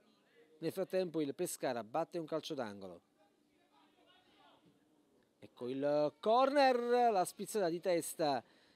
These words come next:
di un calciatore pescarese, dovrebbe trattarsi del capitano, se non andiamo errati, vediamo, sì, è D'Angelo che l'ha girata di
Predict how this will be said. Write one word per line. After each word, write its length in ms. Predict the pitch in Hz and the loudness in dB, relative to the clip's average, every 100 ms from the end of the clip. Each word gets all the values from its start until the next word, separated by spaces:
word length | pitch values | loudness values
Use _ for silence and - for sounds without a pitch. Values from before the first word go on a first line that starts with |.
| _ _ | _ _
di 140 | - | -8
un 200 | 185 202 | -6 -6
calciatore 800 | 160 202 190 - 196 202 202 190 | -2 0 0 -2 -4 0 2 2
pescarese, 760 | 175 196 - 214 190 185 - 151 | 2 -2 0 0 2 2 0 -2
dovrebbe 260 | 139 160 165 | -2 -2 -2
trattarsi 1000 | 160 - 170 160 139 - 156 135 117 104 _ - _ _ _ _ _ _ _ _ _ _ - | -4 -2 0 0 -2 -8 -4 -4 -4 -8 _ -20 _ _ _ _ _ _ _ _ _ _ -16
del 960 | 123 180 196 180 175 160 143 127 110 - _ _ _ _ _ _ _ _ _ _ | -4 -2 0 2 2 2 0 -4 -10 -16 _ _ _ _ _ _ _ _ _ _
capitano, 840 | 208 190 214 160 120 107 113 120 - _ _ _ _ _ _ _ _ _ | -4 -4 -2 -2 -2 -4 -8 -8 -12 _ _ _ _ _ _ _ _ _
se 120 | - | -16
non 100 | 131 | -10
andiamo 260 | 127 131 139 | -8 -8 -6
errati, 440 | 143 139 113 107 | -6 -6 -6 -8
vediamo, 500 | 110 117 131 117 135 - _ _ _ | -12 -8 -6 -6 -10 -12 _ _ _
sì, 220 | - 131 - _ _ _ _ _ | -10 -10 -10 _ _ _ _ _
è 300 | - 135 143 | -4 -2 -2
D'Angelo 640 | 143 127 110 113 123 123 - _ _ _ _ _ _ _ | -2 -4 -4 -4 -2 -2 -4 _ _ _ _ _ _ _
che 80 | 127 | -8
l'ha 140 | 139 | -8
girata 640 | 123 151 143 135 127 127 | -4 -2 0 0 0 -4
di 140 | 117 | -4